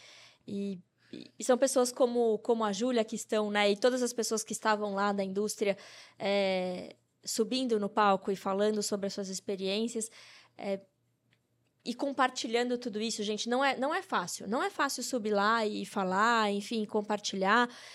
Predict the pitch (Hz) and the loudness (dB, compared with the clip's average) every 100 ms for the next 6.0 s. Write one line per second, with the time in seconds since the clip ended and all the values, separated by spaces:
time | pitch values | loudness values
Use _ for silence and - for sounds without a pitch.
0 | - - - 208 214 208 208 208 202 196 | -20 -18 -8 -4 -2 -2 -4 -6 -6 -8
1 | 185 - _ _ - 233 247 247 294 294 | -12 -14 _ _ -6 2 2 6 6 4
2 | - _ _ _ _ - 294 302 277 311 | -4 _ _ _ _ -2 0 2 2 2
3 | 359 320 240 233 240 285 226 214 226 214 | 0 0 -2 0 -2 -2 -4 -4 -8 -6
4 | 202 202 254 220 - 226 - - 240 254 | -6 -2 0 -2 -2 -10 -8 -6 0 2
5 | 285 - 214 214 220 220 185 190 269 247 | 0 -2 -2 0 -2 -2 -4 0 0 0